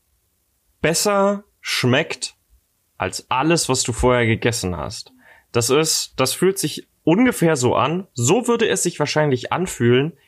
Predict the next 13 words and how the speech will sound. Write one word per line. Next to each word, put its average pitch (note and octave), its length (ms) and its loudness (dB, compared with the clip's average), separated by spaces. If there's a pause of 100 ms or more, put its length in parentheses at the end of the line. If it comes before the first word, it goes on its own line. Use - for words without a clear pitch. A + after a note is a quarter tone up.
in C3+ 160 0
einen B2+ 300 0
Stern B2+ 440 -2
zu G#2 200 -4
beißen. F2 500 -2 (240)
Ich C3 160 0
hab F#3+ 180 -2
glücklicherweise D#3+ 1040 0 (220)
was B2+ 220 -2
in A#2+ 80 0
meiner A#2+ 340 2
Hose, C#3 460 2 (220)
Gigidi. B2+ 520 0